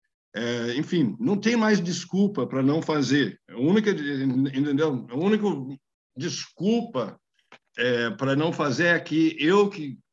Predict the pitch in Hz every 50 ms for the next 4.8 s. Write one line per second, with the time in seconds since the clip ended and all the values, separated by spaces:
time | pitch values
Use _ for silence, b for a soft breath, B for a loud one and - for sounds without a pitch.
0 | _ _ _ - 113 117 139 160 165 160 156 135 - 160 156 151 143 139 139 139
1 | 139 131 123 - - 143 143 147 139 143 135 127 123 117 110 120 123 117 120 113
2 | - 120 120 104 - 135 123 123 117 113 123 156 170 170 147 - 147 131 - -
3 | 147 147 156 135 151 156 143 139 147 147 143 143 143 147 147 151 151 151 160 156
4 | 156 175 165 143 135 123 113 101 110 131 127 - 151 139 143 143